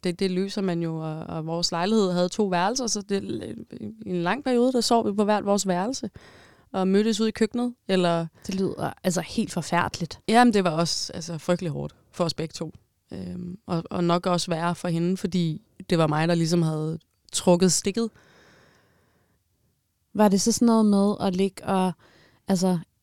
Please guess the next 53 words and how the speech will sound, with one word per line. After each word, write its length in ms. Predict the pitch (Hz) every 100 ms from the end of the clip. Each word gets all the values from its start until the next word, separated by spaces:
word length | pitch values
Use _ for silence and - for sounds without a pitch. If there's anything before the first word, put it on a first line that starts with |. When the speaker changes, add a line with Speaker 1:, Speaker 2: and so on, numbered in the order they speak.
| -
Speaker 2:
øh, 60 | - 277 277 _ -
altså, 180 | 196 190
jeg 220 | 202 208
ved 140 | 196 180
bare 200 | 165 175
med 160 | 202 185
mig 120 | 156
selv, 240 | - 185 -
jeg 120 | 196 208
ville 140 | 220
græde 340 | 190 196 202
om 60 | 214
natten, 480 | 196 190 220 311 311
jeg 100 | 233
ville 140 | 202 180
græde 200 | 160 175
hele 160 | 175
tiden, 360 | 156 - 285 277
Speaker 1:
Mm. 40 | 277 - -
Ja. 40 | - -
Speaker 2:
og 140 | - 214
så 180 | - 226
ville 220 | 214 190
jeg 220 | 185 170 - -
have 260 | 185 214
et 100 | 208
svagt 380 | - 208 208 175
øjeblik, 380 | 180 180 190 190
hvor 100 | 190
jeg 100 | 165
ikke 100 | 175
kunne 100 | -
sove, 240 | - 190
så 100 | 202
ville 140 | 208 196
jeg 100 | 180
gå 80 |
ind 200 | 190 175
til 160 | - 170
den 100 | 170
anden 180 | 156 165
og 80 | 165
være 140 | 147
sådan 140 | 190
her, 100 | 170 - -
"Må 60 | 320
jeg 240 | 302 285
ikke 140 | 302 214
nok 240 | 233 311
sove 420 | - 208 208 254
her?" 300 | 226 202 277 269
Speaker 1:
<laughs> 60 | 302 - 285 - 320 277 294 269 - 233 - - - - -
Øh, 500 | - 214 202 185 175